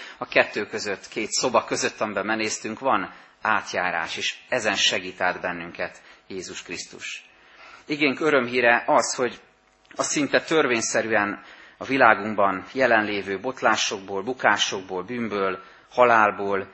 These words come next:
elvettetésből, vereségből van feltámadás,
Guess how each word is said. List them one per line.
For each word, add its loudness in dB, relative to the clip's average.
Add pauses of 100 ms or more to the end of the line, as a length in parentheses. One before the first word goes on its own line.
(180)
elvettetésből, -2
vereségből -2 (500)
van 0
feltámadás, 0